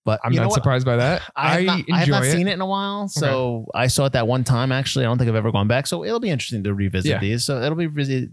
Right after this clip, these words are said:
Speaker 1: to see if, you know, what I first thought holds
Speaker 2: Is
Speaker 1: true. So you never know. Okay, that's it. We'll see you next week, and as always, stay hick around because, uh,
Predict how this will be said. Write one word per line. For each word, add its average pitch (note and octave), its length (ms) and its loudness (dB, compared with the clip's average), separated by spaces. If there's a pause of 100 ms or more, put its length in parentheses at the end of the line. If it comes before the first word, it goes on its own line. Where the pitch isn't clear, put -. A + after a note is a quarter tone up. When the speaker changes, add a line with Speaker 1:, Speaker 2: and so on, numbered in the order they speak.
(120)
Speaker 1:
to A2+ 180 2
see A2 480 -2
if, - 400 -2
you C3+ 140 -2
know, F2 300 -2 (200)
what A2+ 240 -2
I F#2+ 180 -2 (520)
first - 300 -2
thought F#2+ 320 2 (100)
holds G#2 260 -4
Speaker 2:
Is A2+ 60 0
Speaker 1:
true. F2+ 300 -2 (120)
So - 160 -6
you F2 140 -2
never - 180 -4
know. E2+ 200 -6 (540)
Okay, A3+ 220 0
that's A#3 220 0
it. F#3 120 0
We'll D#3 220 2
see - 180 2
you C#3+ 80 4
next C#3+ 280 0
week, B2+ 260 2
and A#2+ 140 2
as A#2 180 2
always, A#2 260 4
stay G#2+ 140 0
hick A#2+ 180 2
around A#2+ 300 2
because, G2 420 0
uh, F#2 500 0